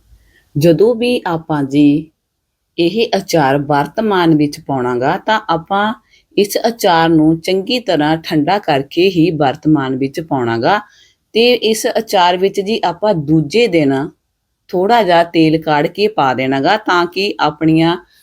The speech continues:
ਜੋ ਇਹ ਫਲੀਆਂ ਨੇ ਥੋੜ੍ਹੀਆਂ ਜਿਹੀਆਂ ਚੰਗੀ ਤਰ੍ਹਾਂ ਤੇਲ ਵਿੱਚ ਡਿਪ ਹੋ ਜਾਣ। ਇਸ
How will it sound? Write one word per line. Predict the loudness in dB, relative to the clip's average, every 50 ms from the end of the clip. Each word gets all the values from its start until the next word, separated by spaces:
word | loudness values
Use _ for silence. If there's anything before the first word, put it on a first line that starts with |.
| _ -8 -2
ਜੋ | 0 2 2
ਇਹ | 2 0 0 -4 -4
ਫਲੀਆਂ | -2 -4 -2 -2 0 0 0 0
ਨੇ | 0 0 -2 -4
ਥੋੜ੍ਹੀਆਂ | -6 -6 -6 -4 -2 -2 -2
ਜਿਹੀਆਂ | 0 0 -2
ਚੰਗੀ | -2 0 0 0 2 0 -2
ਤਰ੍ਹਾਂ | 0 0 0 0 2 0 -2
ਤੇਲ | -2 0 0 0 0 0 0
ਵਿੱਚ | -2 -4 -2 -2 -2
ਡਿਪ | -2 0 -2 -4 -2 -4
ਹੋ | -2 0 0 0
ਜਾਣ। | 2 2 0 0 -2 -4 -8 _ -20 -20 -20 _ _ -4
ਇਸ | -2 0 0